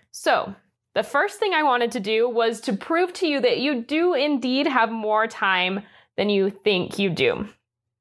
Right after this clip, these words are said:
The problem is, is that you also have to change the limiting belief that meal planning and meal prep are time consuming. They're not.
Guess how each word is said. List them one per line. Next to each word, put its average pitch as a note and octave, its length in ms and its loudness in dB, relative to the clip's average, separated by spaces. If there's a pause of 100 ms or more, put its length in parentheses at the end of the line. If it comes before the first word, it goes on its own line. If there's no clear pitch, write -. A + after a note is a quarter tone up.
(640)
The A#3 100 4
problem B3+ 640 0
is, F3+ 200 0
is G3+ 140 0
that A#3 160 0
you B3+ 240 -2
also D#4 400 2
have G#3+ 320 0
to G#3+ 100 -4
change A3 420 0
the A3 100 2
limiting G#3+ 420 0
belief B3 640 0 (340)
that G#3+ 200 0
meal A#3+ 180 2
planning B3 340 0
and A3 160 -2
meal G#3+ 160 2
prep G#3+ 300 -2
are G#3+ 120 2
time A3 380 0
consuming. D4 720 0 (100)
They're D4 140 0
not. C4+ 260 2